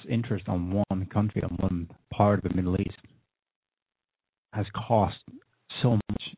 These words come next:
I mean, obviously to the, to, to the Iraqi people, but I think this is, um, the, the expression's been said somewhere. I can't remember where. I think it's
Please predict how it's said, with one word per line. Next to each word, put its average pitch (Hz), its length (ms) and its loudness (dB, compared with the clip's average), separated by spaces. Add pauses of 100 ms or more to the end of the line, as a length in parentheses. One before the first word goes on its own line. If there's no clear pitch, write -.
I 104 60 -2
mean, 98 140 -2
obviously 113 460 -2
to 98 140 4
the, 101 140 -2
to, - 280 -6
to 101 100 2
the 92 80 0
Iraqi 90 340 -2
people, 113 600 0
but 95 180 0 (1500)
I 147 120 6
think 110 260 0 (1300)
this 127 120 6 (180)
is, 95 200 2 (360)
um, 107 180 2 (400)
the, 110 140 -4 (500)
the 135 100 6
expression's 131 480 0
been 104 240 -2
said 110 220 0
somewhere. 98 360 -2
I - 40 -12
can't 117 300 -4
remember 98 220 -4
where. 104 160 -2
I 107 40 -6
think 160 160 -4
it's - 100 -6